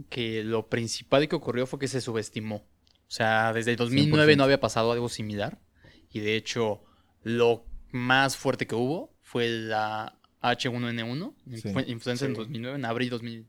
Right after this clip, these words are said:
Speaker 1: nueve más o menos.
Speaker 3: Sí, sí, sí.
Speaker 1: Y realmente se contuvo. Entonces, por ejemplo, en el caso de México, si bien las medidas que tomaron fueron similares, si no me equivoco, tal vez iguales,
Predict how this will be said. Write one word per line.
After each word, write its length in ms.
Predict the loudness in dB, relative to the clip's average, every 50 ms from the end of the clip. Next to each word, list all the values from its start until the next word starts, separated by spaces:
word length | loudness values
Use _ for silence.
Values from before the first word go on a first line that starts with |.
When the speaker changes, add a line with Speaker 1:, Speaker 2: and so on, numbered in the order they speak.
| _
Speaker 1:
nueve 220 | -14 -12 -10 -10 -10
más 140 | -12 -12 -14
o 20 | -12
menos. 280 | -12 -12 -14 -16 -18 _
Speaker 3:
Sí, 160 | -14 -12 -12
sí, 100 | -12 -12
sí. 160 | -16 -20 -20 -20 -20 _ _ _ _ _ _
Speaker 1:
Y 600 | -6 -4 -4 -2 -2 -2 0 -2 -2 -2 -2 -4 -4 -4 -2
realmente 320 | -2 0 0 0 -2 -4
se 80 | -8 -8
contuvo. 460 | -8 -10 -10 -8 -8 -8 -8 -8 -14 _ _ _
Entonces, 280 | -12 -10 -8 -6 -8 -6
por 120 | -6 -6
ejemplo, 180 | -6 -4 -6 -6
en 60 | -6 -4
el 60 | -2
caso 220 | -2 0 0 0
de 20 | 0
México, 500 | 0 -2 -4 -6 -8 -8 -8 -10 -10 -12 _ _ _ _
si 160 | _ -12 -6
bien 180 | -2 0 2 2
las 140 | 2 2 0
medidas 320 | -2 -4 -4 -4 -6 -6
que 120 | -6 -6
tomaron 420 | -6 -6 -4 -2 -2 -2 -2 -4 -4
fueron 200 | -2 -2 -2 -2
similares, 520 | -4 -6 -6 -8 -6 -6 -4 -4 -4 -6 -10 -16 _ _ _ _ _ _ _ _
si 160 | -10 -8 -8
no 80 | -6 -6
me 80 | -6
equivoco, 320 | -6 -6 -8 -6 -6 -6 -2
tal 160 | -2 -2 -2
vez 160 | -2 -2 -4
iguales, 580 | -2 0 2 2 2 0 -4 -8 -10 -16 -20